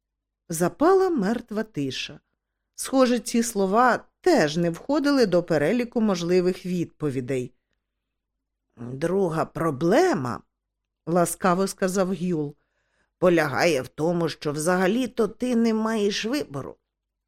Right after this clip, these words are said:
Розумієш, ти вже король. Таке твоє призначення від самісінького народження». «Я не впораюся». «Немає значення.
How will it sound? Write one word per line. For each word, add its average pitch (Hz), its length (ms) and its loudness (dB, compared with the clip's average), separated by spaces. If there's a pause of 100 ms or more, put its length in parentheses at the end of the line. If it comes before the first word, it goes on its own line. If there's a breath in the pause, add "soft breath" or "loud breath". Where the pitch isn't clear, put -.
(140)
Розумієш, 202 880 0
ти 214 480 0 (160)
вже 202 480 0
король. 196 400 2 (800)
Таке 202 300 -2
твоє 277 380 2
призначення 226 920 -2
від 165 220 -4
самісінького 185 720 -2
народження». 151 760 -2 (1300)
«Я 311 240 4
не 392 120 6
впораюся». 240 920 6 (1040)
«Немає 165 640 -2
значення. 131 840 -8